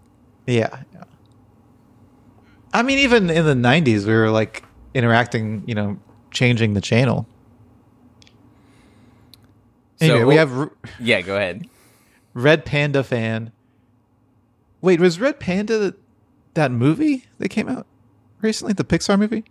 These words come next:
Speaker 2: Yeah, and I think that is a, uh, that, that, oh,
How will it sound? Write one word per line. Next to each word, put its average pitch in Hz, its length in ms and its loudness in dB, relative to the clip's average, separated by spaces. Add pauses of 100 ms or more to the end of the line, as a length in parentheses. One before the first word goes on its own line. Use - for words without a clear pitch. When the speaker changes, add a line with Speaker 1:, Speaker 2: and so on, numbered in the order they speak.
(120)
Speaker 2:
Yeah, 123 240 2
and 117 100 4
I 117 80 2
think 113 240 -4
that 110 220 2
is 104 180 -4
a, 92 260 -2
uh, 80 260 -4 (120)
that, 98 280 -4
that, 104 260 0 (840)
oh, 139 380 -8